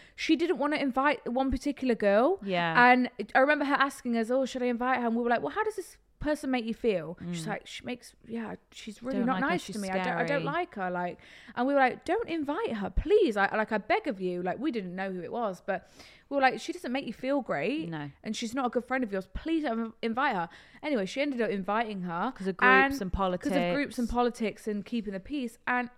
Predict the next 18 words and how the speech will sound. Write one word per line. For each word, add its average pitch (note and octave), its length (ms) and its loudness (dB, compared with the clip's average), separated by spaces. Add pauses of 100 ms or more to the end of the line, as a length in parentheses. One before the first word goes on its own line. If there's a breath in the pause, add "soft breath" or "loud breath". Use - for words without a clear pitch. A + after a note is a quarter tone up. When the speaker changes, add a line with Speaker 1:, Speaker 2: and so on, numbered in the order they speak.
(100)
Speaker 1:
we've G3+ 140 -6
Speaker 2:
She G#3+ 60 -4
Speaker 1:
said G3+ 80 0
Speaker 2:
wishes G3+ 120 -2
Speaker 1:
this F#3+ 80 -6
Speaker 2:
she C4 60 2
Speaker 1:
before. B3 100 2
Speaker 2:
didn't. E3 380 -8
Speaker 1:
And D#4+ 100 -2
she F4+ 80 0
wishes E4+ 220 -2
she F4 100 -6
didn't. G#3 400 -6 (460 soft breath)
So E4+ 140 0
it's D4 180 -2
like, C#4+ 260 2 (420)
just - 460 -2
be D4+ 180 0